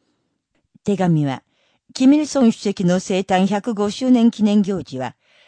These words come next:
指導者の偉業、太陽の偉業をあくまで受け継いで完成しようとの祖国の人民の信念と意志、共和国の不抜の軍事力と経済的潜在力を改めて誇示した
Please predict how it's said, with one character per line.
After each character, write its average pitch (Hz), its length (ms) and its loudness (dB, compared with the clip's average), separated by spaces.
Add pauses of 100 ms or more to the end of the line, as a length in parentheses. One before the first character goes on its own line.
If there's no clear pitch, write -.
(100)
指 254 260 -4
導 285 160 -4
者 220 140 -2
の 196 140 2
偉 170 180 0
業、 160 220 0
太 226 220 -10
陽 247 280 0
の 180 140 2
偉 156 120 -2
業 156 280 -2
を 147 60 -2
あ 202 100 -6
く 294 100 -6
ま 269 140 2
で 196 100 -2
受 180 200 -4
け 226 40 -6
継 226 140 -8
い 214 100 -4
で 165 140 -2
完 196 240 -2
成 196 200 -6
し - 180 -10
よ 175 80 -4
う 151 60 -4
と 135 160 -10
の 135 220 -4 (260)
祖 247 160 -8
国 247 260 -2
の 190 140 2
人 180 240 2
民 214 220 2
の 170 160 0
信 262 240 0
念 156 220 0
と 139 140 -8
意 143 100 -8
志、 - 280 -14 (400)
共 247 180 0
和 262 140 0
国 214 280 -2
の 190 140 4
不 175 80 -2
抜 262 300 -4
の 240 140 4
軍 214 200 2
事 196 140 -4
力 180 240 -4
と 151 300 -4
経 214 200 -4
済 254 220 -4
的 233 240 -8
潜 240 240 0
在 214 200 -2
力 170 260 -4
を - 40 2
改 233 340 -2
め 220 140 0
て 165 100 -6
誇 151 240 -8
示 143 200 -12
し - 60 -20
た 127 180 -8